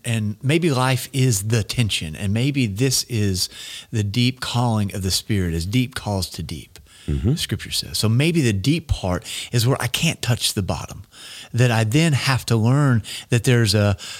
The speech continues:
Speaker 1: um, a presence underneath the presence that holds us all. Right?
Speaker 2: Mm-hmm.
Speaker 1: Um, and I wonder then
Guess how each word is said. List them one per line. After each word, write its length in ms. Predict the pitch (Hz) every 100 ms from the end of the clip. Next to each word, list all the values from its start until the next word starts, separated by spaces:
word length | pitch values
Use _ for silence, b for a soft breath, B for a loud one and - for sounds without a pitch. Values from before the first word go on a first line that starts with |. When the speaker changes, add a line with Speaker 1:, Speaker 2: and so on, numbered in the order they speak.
| -
Speaker 1:
um, 420 | 107 104 95 98 -
a 60 | 92
presence 580 | - 151 151 123 117 -
underneath 640 | 143 123 123 131 180 175
the 80 | -
presence 540 | - - 107 101 98 -
that 100 | 87
holds 400 | - 139 139 -
us 220 | 107 98
all. 520 | - 101 82 67 - - B B B -
Right? 300 | 98 101 139 -
Speaker 2:
Mm-hmm. 400 | - 80 139 -
Speaker 1:
Um, 240 | 117 107 107 -
and 160 | 131
I 60 | 127
wonder 400 | 135 208 180 123
then 340 | 104 98 120